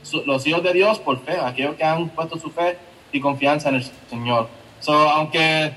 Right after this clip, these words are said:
sí es triste ver el mundo en el cual vivimos ahora y todas las cosas que están pasando, no, no perdamos esa, esa, esa esperanza, esa fe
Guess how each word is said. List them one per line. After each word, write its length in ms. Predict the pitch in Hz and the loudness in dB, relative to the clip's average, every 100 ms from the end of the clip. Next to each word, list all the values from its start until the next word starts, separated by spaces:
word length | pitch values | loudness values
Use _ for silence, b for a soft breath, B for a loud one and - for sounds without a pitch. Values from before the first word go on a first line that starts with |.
| - | -14
sí 140 | - 196 | 0 2
es 160 | 202 | 2
triste 300 | 185 180 175 | 2 0 2
ver 360 | 190 180 185 190 | 2 4 4 4
el 140 | 180 | 2
mundo 240 | 165 180 180 | 0 0 2
en 80 | 175 | 0
el 100 | 165 | 0
cual 140 | 170 | 0
vivimos 400 | 170 170 165 160 151 | 2 2 2 0 2
ahora 340 | 151 190 190 | 4 4 2
y 60 | 151 | 0
todas 220 | 196 160 | 0 0
las 80 | 170 | 0
cosas 280 | 165 165 | -2 -2
que 80 | 160 | -4
están 200 | - 202 | -4 -2
pasando, 580 | 147 143 185 220 202 208 - - - - - - - - | -2 0 0 2 0 -2 -8 -20 -20 -20 -20 -20 -20 -2
no, 160 | 165 180 | -2 2
no 120 | 180 | 2
perdamos 480 | 226 226 220 220 214 | 4 4 4 2 0
esa, 340 | 208 208 202 | 0 2 4
esa, 240 | 196 220 175 | 2 2 0
esa 220 | 190 190 | 0 -2
esperanza, 440 | 185 185 196 185 | -2 0 0 0
esa 220 | 165 190 185 | -2 0 0
fe 340 | 196 180 | 0 -2